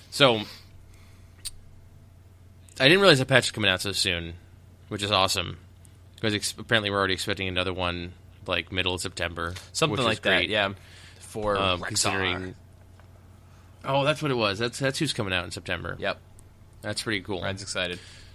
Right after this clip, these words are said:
Speaker 1: Uh, I appreciate, even though we had to pay for those new heroes, I just appreciate, like, con-, like, frequent updates and additions of heroes and things like that.
Speaker 2: Mm,
Speaker 1: That's, that's
Speaker 2: mm-hmm.
Speaker 1: super neat.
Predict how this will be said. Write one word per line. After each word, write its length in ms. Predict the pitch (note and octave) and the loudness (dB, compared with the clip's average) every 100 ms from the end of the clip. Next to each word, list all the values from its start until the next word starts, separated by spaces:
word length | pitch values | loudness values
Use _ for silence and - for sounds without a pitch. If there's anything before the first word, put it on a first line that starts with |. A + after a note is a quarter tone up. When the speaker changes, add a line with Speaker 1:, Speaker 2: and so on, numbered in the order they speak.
| - - - | -20 -14 -2
Speaker 1:
Uh, 220 | G#2 G2 | 0 2
I 100 | G#2+ | 2
appreciate, 600 | G#2+ - A2+ - A2 G2+ | 2 0 -2 2 0 0
even 200 | A2+ A#2+ | 0 2
though 100 | A2+ | 2
we 100 | A2+ | 2
had 100 | A2 | 2
to 60 | G#2 | -2
pay 220 | G2+ G2+ | 0 0
for 80 | G#2+ | 2
those 160 | A2 | -2
new 100 | A2+ | -2
heroes, 440 | A2 A2 A2+ A2 - | -2 0 0 0 -2
I 80 | G#2+ | -6
just 180 | G2 | -6
appreciate, 580 | - G2+ F#2 G2 F#2 F2 | -6 -6 -4 0 -2 -2
like, 320 | F2+ F2+ - - - - | -4 -4 -6 -20 -20 -8
con-, 240 | G2 F#2+ F2+ | -6 -6 -2
like, 180 | F#2 - - | -4 -4 -14
frequent 400 | - G#2 G2 F#2+ | -6 -4 -4 -6
updates 520 | F2+ - F2+ E2+ - | -4 0 0 0 -6
and 160 | G#2+ F#2 | -4 -6
additions 420 | F2+ F#2 - F2+ | -2 -4 -4 -8
of 80 | F#2 | -10
heroes 320 | F2+ F2+ E2+ | -6 -6 -6
and 100 | F2+ | -10
things 200 | F2 F2 | -12 -12
like 140 | F2+ F2 | -12 -10
that. 160 | F#2 | -6
Speaker 2:
Mm, 80 | C3 | -4
Speaker 1:
That's, 280 | B2 G2+ - | -4 -2 -2
that's 220 | F#2+ A2+ | -2 -2
Speaker 2:
mm-hmm. 100 | A2 | -2
Speaker 1:
super 120 | G#2+ | -4
neat. 260 | F#2 F#2 | -2 -2